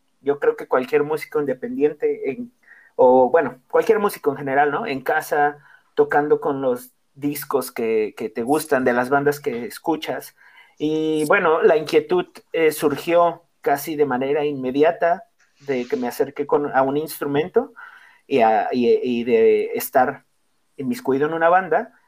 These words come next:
eh, la inquietud llegó inmediatamente, este, a mis, a, a mi cerebro, ¿no? El hecho de querer crear algo, de saber que podía yo crear algo de música, algo parecido a todo aquello que me,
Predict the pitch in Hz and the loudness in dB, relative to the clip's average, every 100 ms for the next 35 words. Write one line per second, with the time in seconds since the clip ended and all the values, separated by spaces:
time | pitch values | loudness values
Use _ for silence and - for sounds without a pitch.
0 | _ - 131 127 123 117 143 143 147 156 | _ -6 -4 -2 -2 0 0 0 -2 -2
1 | 160 160 156 165 160 143 143 139 135 127 | 0 2 2 0 -2 0 2 2 0 -6
2 | 135 143 117 78 113 117 - - 107 101 | -8 -6 -8 -6 -8 -8 -10 -12 -10 -8
3 | 98 98 90 123 120 117 - - 123 104 | -8 -8 -4 -2 0 -2 -4 -8 -6 -4
4 | 120 120 - 120 - 139 127 123 139 135 | -4 -2 -2 -2 -2 0 0 0 0 0
5 | - 143 123 117 127 - - - _ _ | 0 -2 0 0 0 -4 -14 -20 _ _
6 | _ _ _ _ - 131 143 156 151 147 | _ _ _ _ 2 4 6 4 4 2
7 | 170 247 _ - 135 143 143 147 - 147 | 0 -4 _ -14 -8 -2 -2 -4 -2 0
8 | 139 147 143 143 147 127 127 143 - _ | 2 0 0 -2 -2 0 0 -2 -8 _
9 | 135 147 147 139 156 147 - - 131 139 | 0 2 0 0 0 0 -6 -6 -4 -2
10 | 170 - 143 147 135 131 _ _ _ _ | -4 -4 -4 0 0 -2 _ _ _ _
11 | - 143 156 151 135 - 151 165 175 156 | 0 0 2 0 -2 -6 -4 -2 -2 -4
12 | 160 165 175 165 156 156 147 143 120 113 | -2 0 0 0 -2 -2 -4 -6 -10 -8
13 | 110 107 | -10 -10